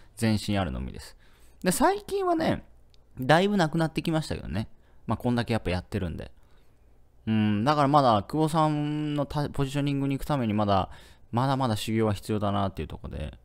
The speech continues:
まあ、僕も表に出て、ね、鹿児島独立してまだ四年生なんで、まあ、久保さん八年じゃないですか。二倍やってるんで、僕の。あ、あと四年、でもあと四年やったらね、多分久保さんのた-、ポジショニングまではいけると思うんですよね。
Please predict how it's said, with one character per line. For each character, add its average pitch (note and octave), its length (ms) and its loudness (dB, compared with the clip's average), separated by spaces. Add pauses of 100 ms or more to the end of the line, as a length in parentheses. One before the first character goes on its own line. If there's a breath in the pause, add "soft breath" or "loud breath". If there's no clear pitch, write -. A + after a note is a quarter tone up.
(340 soft breath)
ま C3 80 -4
あ、 - 20 0
僕 D#3 240 -2
も G2 320 -2 (300 loud breath)
表 C3 360 -2
に A#2+ 120 -2
出 F#2 120 -4
て、 F2 520 -4
ね、 A2 260 0
鹿 A#2+ 140 -2
児 A#2+ 80 0
島 A#2 420 0
独 A2 260 -2
立 A#2 180 -2
し - 100 -10
て G#2+ 60 -6
ま G2 120 -2
だ F2 80 -2
四 F#2+ 180 -2
年 A#2+ 180 -2
生 F2+ 180 -6
な D2 120 -4
ん C2+ 100 -8
で、 A#1 260 -8 (1200 soft breath)
ま G#2+ 400 0
あ、 - 20 -10
久 - 100 -12
保 B2 80 2
さ B2 80 0
ん - 20 -4
八 A2 240 0
年 G#2 120 2
じ D#2+ 60 -4
ゃ D2 40 -4
な D2+ 60 -4
い - 20 -6
で - 20 -6
す - 60 -8
か。 E2 100 -6
二 G2 160 0
倍 B2 180 2
や B2 60 0
っ A#2+ 40 -6
て - 140 -4
る A2+ 100 0
ん E2 60 0
で、 D2 80 -4
僕 D2+ 220 -6
の。 B1 160 -8 (880 loud breath)
あ、 A#2 160 2
あ C#3 60 4
と A2+ 100 2
四 G#2 180 4
年、 D3+ 220 2
で C#3 80 4
も B2+ 140 2
あ - 100 -4
と F4+ 140 -2
四 C#4+ 140 4
年 B3 160 4
や D#4+ 100 4
っ D#4 100 -2
た D#4+ 100 2
ら F3 100 4
ね、 B2 120 0
多 C3 140 2
分 A2 120 -2
久 C3+ 140 -4
保 E3 100 0
さ F#3 140 -2
ん - 20 -2
の F3 80 -4
た-、 F3+ 160 -2
ポ F3 160 -2
ジ E3+ 60 -4
シ F3+ 60 -4
ョ F#3 40 -2
ニ F#3 100 -2
ン F#3 60 -2
グ F#3 60 -2
ま F3+ 120 0
で C#3 80 0
は G#2 40 2
い G2 80 0
け C#3 100 -4
る D3 80 -4
と A2+ 80 -2
思 G2 100 -2
う F2 40 -2
ん - 20 -6
で D#2 60 -8
す E2 40 -10
よ C#2 80 -8
ね。 C2+ 200 -10